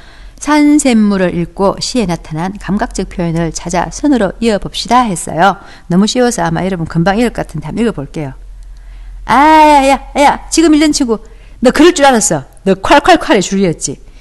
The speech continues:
샘물이 바위 틈새에서 솟아나는 모양을 표현한 말. 콸콸콸 하는구나. 바로 옆에 있다고. 아니야. 잘, 잘 생각해보세요. 콸콸콸도 물론 솟아나는 모양 같긴 하지만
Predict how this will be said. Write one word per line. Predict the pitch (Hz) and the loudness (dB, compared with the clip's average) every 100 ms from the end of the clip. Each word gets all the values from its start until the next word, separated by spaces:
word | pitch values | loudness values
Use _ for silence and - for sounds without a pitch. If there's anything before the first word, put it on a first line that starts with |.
| - - - | -20 -20 -14
샘물이 | - 330 320 311 302 277 254 202 | 0 4 6 6 6 4 2 2
바위 | 226 254 240 233 | 2 2 2 -2
틈새에서 | 214 214 226 202 185 262 277 | -4 -2 -2 -4 -2 -2 -2
솟아나는 | 285 277 240 196 180 202 | -2 -4 -4 -2 0 0
모양을 | 185 190 196 185 202 | 0 0 0 0 -2
표현한 | 202 202 180 180 151 | -4 -4 -4 -4 -2
말. | 160 147 - - | -4 -4 -8 -20
콸콸콸 | - 226 - 220 202 240 | -2 -2 2 -2 0 -4
하는구나. | - 170 170 160 143 - | -4 -4 -4 -4 -8 -10
바로 | - 165 180 151 - - - | -8 -4 -4 -4 -10 -20 -8
옆에 | 202 202 | -6 -4
있다고. | 156 147 143 | -6 -8 -10
아니야. | - 160 170 160 156 156 156 151 147 151 | -10 -8 -6 -8 -8 -8 -8 -10 -10 -10
잘, | - 170 165 | -8 -8 -8
잘 | - | -10
생각해보세요. | - 202 196 185 190 185 175 190 233 - - - - - - - - - - | -6 -6 -6 -10 -8 -4 -2 0 0 -2 -18 -20 -20 -20 -20 -20 -20 -20 -20
콸콸콸도 | - 233 262 277 262 277 226 185 | -2 -2 2 -2 0 -2 0 0
물론 | 202 214 | 0 0
솟아나는 | 202 285 277 240 202 190 175 196 220 214 | 0 -4 -2 0 2 0 0 0 0 0
모양 | 220 247 226 214 | 0 0 -2 -4
같긴 | - 226 - - - 262 | -6 -8 -8 -14 -4 -2
하지만 | 262 302 269 269 262 254 247 285 381 | -2 -4 -2 0 0 0 2 2 0